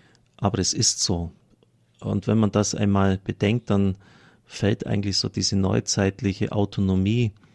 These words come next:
die fähige Selbstbestimmung wie ein Kartenhaus in sich zusammen. Das ist eine Ideologie, die von der Offenbarung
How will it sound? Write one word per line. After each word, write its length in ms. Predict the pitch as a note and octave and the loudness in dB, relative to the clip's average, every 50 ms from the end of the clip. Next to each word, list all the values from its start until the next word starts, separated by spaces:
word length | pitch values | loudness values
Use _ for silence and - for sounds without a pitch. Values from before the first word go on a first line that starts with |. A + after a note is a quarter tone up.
| _ - - _ _ _ _ - | _ -20 -20 _ _ _ _ -8
die 60 | F#2+ | -8
fähige 380 | - - - A#2 B2+ B2+ - - | -6 0 2 2 2 2 2 0
Selbstbestimmung 1000 | - - - G#2+ A2+ - - - - G2+ - - - G#2+ A2 A2 A2+ A2+ G#2+ G2 - _ _ _ _ _ _ _ _ _ _ _ | 0 2 2 2 0 -2 -4 -6 -6 -6 -4 -2 -2 0 0 2 0 0 -2 -4 -6 _ _ _ _ _ _ _ _ _ _ _
wie 200 | - - G#2 A2 | -4 0 2 2
ein 100 | G2+ F#2 | 2 2
Kartenhaus 600 | - G2+ G2 - - - G#2 F#2 F#2+ G2 F#2+ - | 0 -2 -2 -2 -2 -4 -4 -2 -4 -4 -4 -6
in 80 | G2+ F#2+ | -6 -6
sich 260 | - - F#2 - - | -6 -8 -8 -8 -8
zusammen. 520 | - - G2 - - F#2 F#2 G2 F#2 F2+ - _ _ _ _ - | -8 -6 -4 -2 0 0 0 0 0 -2 -4 _ _ _ _ -10
Das 180 | F2+ F2+ - | -8 -6 -6
ist 240 | A2 G#2 - - - | -6 -6 -8 -8 -4
eine 240 | G2+ G2+ G2 G2 G2 - | -2 0 0 0 0 -2
Ideologie, 680 | G#2+ F#2+ - G#2 F#2+ F#2+ F#2+ - - G2+ G#2+ B2 C3+ | -4 -4 -2 -2 0 0 0 -2 -2 -2 -2 -2 -2
die 160 | C3+ - G#2 | -4 -4 -4
von 140 | - - G2 | -4 -4 -4
der 100 | F#2 - | -4 -4
Offenbarung 720 | G2+ F#2 - G2+ F#2+ - F#2 F#2 G2 A2 A#2 A2+ A2 G#2+ | -4 -4 -4 -6 -6 -4 -2 0 0 0 0 -2 -2 -4